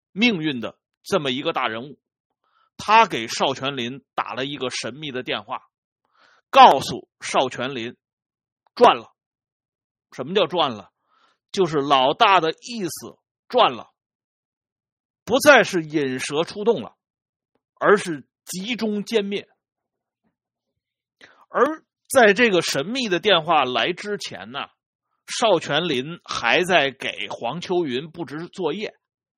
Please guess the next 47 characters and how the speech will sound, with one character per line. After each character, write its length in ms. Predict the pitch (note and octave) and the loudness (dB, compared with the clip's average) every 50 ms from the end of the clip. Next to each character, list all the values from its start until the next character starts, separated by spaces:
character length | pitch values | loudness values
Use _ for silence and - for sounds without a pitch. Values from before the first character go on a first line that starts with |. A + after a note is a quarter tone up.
| _ _ - | _ _ -12
就 100 | - D#3 | -10 -6
是 60 | C#3 | -2
说 120 | E3 F#3 | 0 0
你 200 | F#3 E3 C#3 A2+ | 0 0 -4 -6
回 280 | G#2+ - - B2 C3 F#3 | -6 -4 -4 -2 -2 -2
去 220 | G3 - F3 C#3+ | -2 -4 -6 -6
以 100 | B2 F#2 | -8 -10
后 180 | G#2 - - G#3+ G3 C#3+ - _ _ _ _ _ _ _ _ _ | -10 -4 0 0 0 0 -2 _ _ _ _ _ _ _ _ _
继 300 | - - C4 C#4 B3+ G#3+ | -12 -8 -4 -4 -2 -4
续 260 | E3+ - - E3+ D3 B2+ | -4 -6 -6 -8 -8 -8
执 260 | - - C#3+ D#3 F3+ | -8 -8 -6 -6 -6
行 300 | D3 C#3+ A#2 A#2 C#3 D#3 | -6 -8 -10 -10 -10 -6
大 240 | - - D#3+ C#3+ C3 | -2 0 0 0 0
鸣 240 | B2+ A#2+ A#2+ D#3 | -2 -6 -10 -8
大 160 | - D#3 C3 C3+ | -8 -8 -8 -6
放， 240 | - G3+ E3 - _ _ _ _ _ _ _ _ _ _ _ - | -6 -8 -8 -8 _ _ _ _ _ _ _ _ _ _ _ -16
鼓 240 | - D3 C3+ D3 | -14 -10 -6 0
动 220 | D3 A3+ A#3 G3 E3+ | 2 2 2 2 2
更 240 | - B3 A3+ F#3+ D#3+ | -2 -2 -2 -2 -4
多 240 | - G#3+ A#3+ B3 A3+ | 0 6 6 8 8
的 120 | F3+ C#3 | 6 2
人 340 | A#2+ G#2+ G#2 A#2+ C3+ - _ _ _ _ _ _ - | 0 0 -2 -2 -4 -6 _ _ _ _ _ _ -4
给 180 | - D#3+ F#3+ | -2 -2 -2
党、 480 | F#3 - C3 - F2 F#2+ G#2+ A#2+ - _ _ _ _ _ - | 0 -2 -4 -4 -4 -12 -12 -12 -14 _ _ _ _ _ -2
给 120 | - E3+ | 0 0
组 280 | F#3+ - - C#3+ A#2 A#2 | 0 0 -2 -10 -10 -8
织、 320 | A#2+ D#3+ E3+ F3+ - - _ _ _ - | -4 -2 -2 -2 -2 -4 _ _ _ -4
给 100 | D3+ C3+ | -4 -2
领 320 | B2+ B2+ B2 A2+ C#3+ G3+ | -2 -2 -4 -4 -4 -2
导 320 | - D#3 - F2+ - _ _ | -2 -2 -4 -4 -14 _ _
提 140 | - - C#3 | -16 -14 -12
意 220 | F3+ A3+ C4+ A3+ | -12 -10 -10 -10
见。 220 | E3 - B2 - _ _ _ _ _ _ _ _ _ _ _ _ _ _ - | -10 -12 -14 -18 _ _ _ _ _ _ _ _ _ _ _ _ _ _ 4
那 60 | C#4 | 4
么 100 | C#4+ C4 | 6 4
接 300 | A#3 - - B3 D4 D#4 | 4 0 0 0 2 6
到 160 | C#4+ C#4+ B3 G#3+ | 6 6 6 6
这 120 | A3 G#3+ | 4 0
个 100 | F#3 F#3 | 0 0
电 240 | A3 A3+ E3+ E3 D#3 | 0 0 0 0 0
话 140 | - D3 D3+ | -2 -2 -2
之 180 | - A#3 B3 | -2 -4 -6
后 200 | A3+ F#3 C4+ A#3 | -2 0 0 0
的 120 | F3+ D3 C3+ | 0 0 -2
邵 240 | - - F3+ C#3 | -2 -2 -2 -2
全 240 | B2+ - C3+ B2 C3+ | -2 -6 -12 -12 -12
林， 260 | C3 G#2 G#2+ A#2+ - | -12 -14 -14 -16 -18